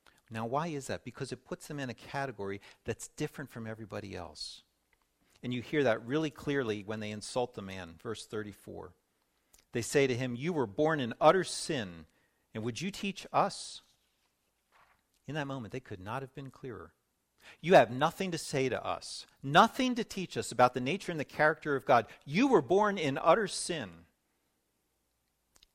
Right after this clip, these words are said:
And the implication is, "We were not. We share nothing with you. We're in a different category from you.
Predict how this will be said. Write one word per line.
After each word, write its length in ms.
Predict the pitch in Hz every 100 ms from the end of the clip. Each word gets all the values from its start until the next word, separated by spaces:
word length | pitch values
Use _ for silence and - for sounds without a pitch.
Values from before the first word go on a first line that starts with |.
| _ _ _ -
And 140 | 107
the 100 | 104
implication 680 | 127 - - - 190 - 95
is, 460 | 85 82 95 - - _ _ _ _
"We 220 | 101 160
were 160 | 175 160
not. 460 | 151 151 - _ - _ _ _ _ _ _ _ _ _ -
We 120 | 160
share 280 | 190 - 101
nothing 420 | 101 151 - 156
with 240 | 160 -
you. 80 | 98
We're 180 | 92 143
in 120 | 160
a 20 |
different 360 | 92 127 - 160
category 680 | - - 170 - - 85 87
from 300 | - 90 82
you. 140 | 85